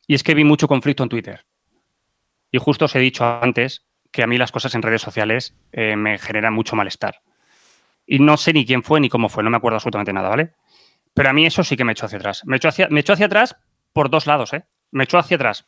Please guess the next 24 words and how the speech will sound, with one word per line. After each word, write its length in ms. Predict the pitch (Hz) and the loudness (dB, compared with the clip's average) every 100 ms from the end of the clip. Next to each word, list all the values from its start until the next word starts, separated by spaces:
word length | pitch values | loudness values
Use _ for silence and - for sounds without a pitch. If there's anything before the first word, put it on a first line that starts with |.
| _ | _
por 120 | 131 | 0
la 120 | 131 | 2
parte 220 | 147 185 202 | 0 0 0
de 40 | |
la 60 | 180 | -2
asociación 520 | 165 160 175 214 - _ _ _ _ _ _ _ | -2 -4 -4 -6 -8 _ _ _ _ _ _ _
y 60 | 160 | 2
un 100 | 165 | 4
poco 180 | 190 180 | 2 2
por 120 | 156 | 2
la 100 | 131 | 4
parte 460 | 139 - 180 220 _ _ _ _ | 2 2 0 -2 _ _ _ _
que 120 | 143 131 | -4 -4
también 220 | 123 139 | -4 -4
estaba 200 | 135 143 | -2 -2
entrando 260 | 139 135 | 0 -2
en 60 | 135 | -2
conflicto. 520 | 120 - 107 98 - _ _ _ _ _ _ _ - | -4 -6 -10 -12 -16 _ _ _ _ _ _ _ -6
Sea, 120 | 123 | -2
no 80 | 135 | 0
me 80 | |
gustan 240 | 113 - 110 | -2 -6 -10
esas 160 | 101 - | -10 -16
cosas. 360 | 101 101 107 | -16 -16 -18